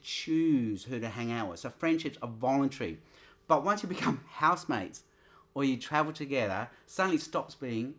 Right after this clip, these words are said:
voluntary. It's involuntary. For the next three weeks while we're traveling Europe, we are mandatory,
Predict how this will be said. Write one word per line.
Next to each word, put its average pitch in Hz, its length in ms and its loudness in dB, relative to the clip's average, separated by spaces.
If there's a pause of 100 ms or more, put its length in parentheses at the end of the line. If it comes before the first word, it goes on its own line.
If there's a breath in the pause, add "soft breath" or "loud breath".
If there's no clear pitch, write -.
(200)
voluntary. 139 460 -2
It's 113 200 -10
involuntary. 147 640 2
For 113 120 -10
the 143 80 -2
next 160 220 0 (100)
three 185 240 0
weeks 156 320 2
while 139 120 4
we're 131 80 -2
traveling 135 360 0
Europe, 135 380 2 (260 loud breath)
we 156 220 2
are 135 240 0 (840)
mandatory, 131 920 2